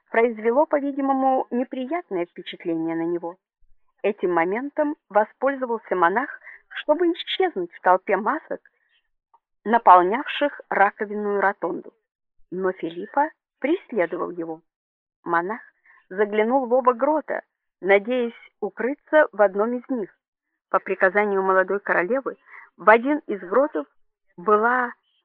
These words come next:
вставлена приготовленная специально для этого празднества большая статуя, может быть, для того, чтобы помешать подслушивать то, что творилось в другом гроте. Эта гипсовая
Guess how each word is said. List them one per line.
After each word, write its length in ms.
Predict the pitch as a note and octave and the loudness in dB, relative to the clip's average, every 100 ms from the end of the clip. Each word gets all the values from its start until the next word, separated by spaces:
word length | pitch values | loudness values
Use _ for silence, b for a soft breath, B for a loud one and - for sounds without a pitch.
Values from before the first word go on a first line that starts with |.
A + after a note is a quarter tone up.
| - | -20
вставлена 460 | - C4+ C4+ A#3+ A3+ | 0 4 4 2 -2
приготовленная 800 | A3+ G#3+ G#3 G#3 B3 A3 G3+ G3+ - | -4 4 4 4 0 0 0 0 -2
специально 500 | G#3 - G#3 G3+ F#3 | -18 0 2 2 -4
для 260 | F#3 F#3+ | 0 0
этого 380 | G#3 - F3+ F3 - B B B | 2 0 0 0 -2 B B B
празднества 840 | - A#3+ C4 G#3+ G3+ - A#3 B3 C4 - _ _ _ _ _ _ | 2 4 4 2 -4 -6 0 2 2 -4 _ _ _ _ _ _
большая 680 | - A3 A3+ A3+ - C#4 C#4+ B3+ _ | -2 2 4 4 2 2 0 -4 _
статуя, 640 | - D4+ D4+ F3 E3+ - - _ _ _ _ _ | 2 2 2 0 0 0 -6 _ _ _ _ _
может 360 | G#3 B3 A#3+ | -2 0 -2
быть, 160 | G3+ A#3 | -2 -2
для 120 | G#3+ | 0
того, 340 | G#3+ A3 C#4 F#4+ - _ _ _ | -2 -4 -8 -14 -20 _ _ _
чтобы 240 | - A#3 A3+ | 0 2 2
помешать 540 | A#3+ B3 A3+ D#4+ D4+ | -2 -4 -10 -12 -4
подслушивать 760 | - G#3 - B3 D4 A#3+ G3+ - | 0 0 -2 -8 -4 -4 -4 -4
то, 120 | E4+ | -4
что 160 | F#4 E4+ | -4 -6
творилось 480 | - G3 A#3+ E4 D4+ | 4 4 4 -6 -12
в 40 | |
другом 340 | F#3+ F3+ G#3+ A3+ | -12 -4 -4 -2
гроте. 420 | F3 E3+ - A3 _ _ _ _ _ - | -2 -4 -8 -20 _ _ _ _ _ -12
Эта 200 | G3+ F#3+ | -8 -8
гипсовая 580 | F#3 G#3+ - F#3 F3+ | -8 -14 -4 -2 -2